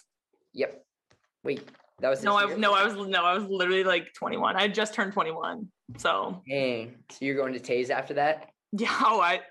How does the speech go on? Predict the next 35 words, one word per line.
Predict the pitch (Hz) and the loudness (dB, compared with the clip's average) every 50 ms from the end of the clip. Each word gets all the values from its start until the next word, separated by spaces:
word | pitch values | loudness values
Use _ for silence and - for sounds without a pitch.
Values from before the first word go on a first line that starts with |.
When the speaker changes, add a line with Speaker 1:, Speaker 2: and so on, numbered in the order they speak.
| _ - - | _ 0 2
Speaker 2:
I | 226 233 214 202 | 2 2 2 2
actually | 226 247 359 - 453 403 | 2 2 2 2 0 0
think | 294 311 302 | 2 2 0
I | 269 | 2
did | 196 202 233 | 2 0 0
go | 208 202 | -2 -4
to | 180 170 | -4 -4
Taze | - 185 - - - - | -6 -4 -4 -4 -2 -2
after | - - - 95 | -2 -2 0 -2
that. | 92 90 - - - | -2 0 -2 -2 0
Speaker 1:
I | |
think | 139 180 160 165 | 0 0 2 2
I | 151 | 0
did | 139 131 131 | 0 -2 -2
too. | - 147 147 135 120 120 - - _ _ _ _ _ _ _ - | 0 0 2 2 0 -2 -8 -16 _ _ _ _ _ _ _ 0
Speaker 2:
That | 202 208 | 2 2
was | 277 415 | 2 2
kinda | - 554 539 349 | 2 0 0 0
crazy, | - - 202 233 220 202 | 0 0 0 0 0 0
dude. | 185 190 | 0 2
That | 185 185 | 2 2
was, | 226 247 247 | 2 2 2
like, | 311 311 311 - _ _ _ - | 0 0 0 -6 _ _ _ -6
in | - 190 190 190 190 185 | -4 -2 -2 0 -2 0
the | 185 - | 0 2
middle | 175 180 175 | 4 4 4
of | 170 | 2
the | 160 | 0
season. | - - 170 165 - - - 156 - - _ _ _ _ _ _ _ _ _ _ _ _ _ - | -2 -4 -6 -6 -6 -10 -12 -12 -14 -16 _ _ _ _ _ _ _ _ _ _ _ _ _ -6
Speaker 1:
I | - | -2
remember | 139 160 175 175 170 | 0 0 2 0 0
'cause | 165 175 151 | 0 0 0
I | 156 156 | 2 2
went, | 156 156 151 151 - - - | 0 -2 -6 -8 -6 -2 0
uh, | 139 139 135 131 127 - | 2 2 4 4 2 2